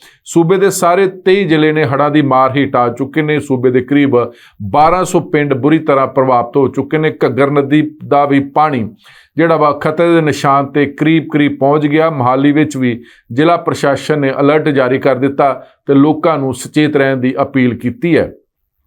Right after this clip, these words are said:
ਉਧਰ ਆਮ ਆਦਮੀ ਪਾਰਟੀ ਦੇ ਪੰਜਾਬ ਤੋਂ ਰਾਜ ਸਭਾ ਮੈਂਬਰ ਰਾਘਵ ਚੱਡਾ ਨੇ ਵੀ ਆਪਣੇ ਐਮ ਪੀ ਲੈਂਡ ਫੰਡ ਚੋਂ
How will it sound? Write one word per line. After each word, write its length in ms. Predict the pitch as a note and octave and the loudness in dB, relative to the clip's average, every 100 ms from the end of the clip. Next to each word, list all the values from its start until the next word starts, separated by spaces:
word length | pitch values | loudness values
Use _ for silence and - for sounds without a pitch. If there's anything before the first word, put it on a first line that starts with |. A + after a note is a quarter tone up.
| _ - - - - | _ -20 -20 -20 -4
ਉਧਰ 200 | D3 D3+ | 0 2
ਆਮ 180 | D3+ D3+ | 0 0
ਆਦਮੀ 160 | D3+ D3+ | 0 0
ਪਾਰਟੀ 480 | D3 C#3 C#3 D#3+ | 0 0 0 0
ਦੇ 320 | D3+ D3 D#3 D3+ | 0 2 2 2
ਪੰਜਾਬ 420 | D3+ C#3 C#3 C#3 | 0 0 0 0
ਤੋਂ 120 | C#3+ | 0
ਰਾਜ 220 | C3 C3 | 2 2
ਸਭਾ 260 | C3 C#3+ D3 | 0 0 0
ਮੈਂਬਰ 300 | C#3+ C#3+ D3 | 0 0 2
ਰਾਘਵ 320 | C3+ C3+ C#3 | 2 2 0
ਚੱਡਾ 400 | C#3+ C3+ C3 D3 | 0 -2 0 -2
ਨੇ 100 | D3 | -2
ਵੀ 140 | D#3+ | -2
ਆਪਣੇ 440 | D#3+ C3 - C#3 C#3 | -2 -2 -2 -2 0
ਐਮ 120 | B2+ | -2
ਪੀ 160 | A#2 C#3+ | 0 0
ਲੈਂਡ 200 | C#3 C3 | 0 -2
ਫੰਡ 380 | - C#3 D#3 | -2 -2 0
ਚੋਂ 380 | D3 C#3+ C3 B2+ | -2 -2 -2 -4